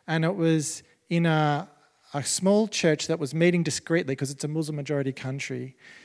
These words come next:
It was meeting in an, uh, an aid organisation office, uh, on the seventh floor or something, and everyone was sitting on the floor, and the music was done on one of those squeeze organ things that they play sitting on the floor and the, and the, and the drums. That was one experience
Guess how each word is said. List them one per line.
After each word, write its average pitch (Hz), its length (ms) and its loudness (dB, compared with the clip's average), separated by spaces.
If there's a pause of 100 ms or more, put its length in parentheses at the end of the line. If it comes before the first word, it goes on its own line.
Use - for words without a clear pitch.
(140)
It 151 40 -2
was 147 160 0
meeting 160 300 2
in 147 80 0
an, 147 200 -6
uh, 135 340 -4
an 143 120 -4
aid 170 140 6
organisation 143 920 -2 (120)
office, - 560 -6 (340)
uh, 147 60 -6
on 147 260 -6
the 143 80 -6
seventh 139 320 -4
floor 147 260 -2
or 135 80 -4
something, 131 500 -10
and 143 360 -4 (180)
everyone 156 320 2
was 143 100 -4
sitting 151 280 -4
on 135 100 -4
the 131 60 -6
floor, 143 520 -4 (440)
and 156 180 0
the 156 40 2
music 165 340 2
was 151 100 -2
done 151 200 -2
on 151 80 -4
one 147 120 -4
of 143 100 -6
those 131 260 -4
squeeze 143 440 -4
organ 143 320 -4
things 139 380 -10
that 135 120 -10
they 135 140 -6
play 135 420 -8
sitting 135 260 -12
on 131 100 -12
the 127 60 -16
floor 135 340 -10
and 131 160 -12
the, 127 120 -16 (400)
and 135 240 -14
the, - 80 -16
and 131 100 -16
the 135 60 -16
drums. 139 600 -10 (400)
That 180 60 4
was 196 120 6
one 208 180 8
experience 175 1000 0